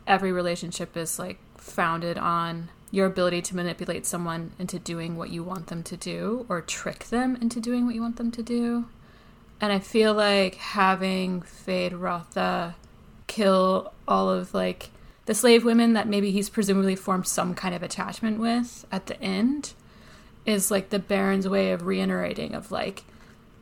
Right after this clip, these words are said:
"No, we're sociopaths, dude." <laughs> Like, but yeah, but then, like, the stupidity of the Harkonnens is that they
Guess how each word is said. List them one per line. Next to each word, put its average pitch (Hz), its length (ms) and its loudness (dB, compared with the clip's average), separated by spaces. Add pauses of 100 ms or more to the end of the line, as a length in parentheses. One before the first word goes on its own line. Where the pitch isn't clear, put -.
(160)
"No, 190 560 4 (580)
we're 226 280 6 (260)
sociopaths, 190 920 2
dude." 185 360 -2
<laughs> - 60 -14
Like, - 180 -2 (1500)
but 226 140 4
yeah, 214 340 6
but 208 120 0
then, 240 120 10
like, 214 240 6
the 220 200 4 (380)
stupidity 208 840 0
of 180 440 0 (800)
the - 80 -6
Harkonnens 196 460 2
is 170 180 -4
that - 240 -2 (140)
they 208 220 0